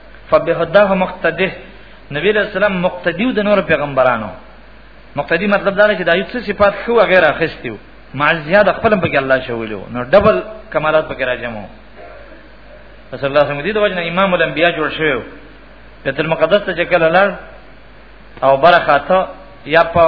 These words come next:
واپسۍ کې د سهار مونځ انبیاء علیهم السلام ټول الله را جمع کړیو،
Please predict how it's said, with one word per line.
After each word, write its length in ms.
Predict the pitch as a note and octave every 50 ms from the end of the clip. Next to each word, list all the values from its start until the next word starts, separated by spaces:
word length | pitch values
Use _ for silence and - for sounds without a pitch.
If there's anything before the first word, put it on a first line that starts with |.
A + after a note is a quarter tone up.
| D#3 D#3+
واپسۍ 460 | D#3 D3 D3+ D3 C#3 - - F3+ D#3+ C#3
کې 140 | B2 B2 G#2 G2 - - - - - - - - - -
د 40 | B2 - -
سهار 200 | - F#3+ G3+ G3 F#3
مونځ 240 | E3+ E3+ D#3+ D3 C3+ - - - - - - - - - - - - - - - - - - - - - B2
انبیاء 240 | D3 D#3+ D#3 F3 F3+
علیهم 160 | F3 F3 E3+ E3
السلام 260 | D3+ C#3+ E3 E3 D#3 - -
ټول 100 | A3 G#3+ G3
الله 200 | F#3 F3+ F#3 F3
را 100 | E3+ E3
جمع 220 | D3+ D#3 D3+ D3
کړیو، 300 | C#3 - E3+ D#3+ D3+ C#3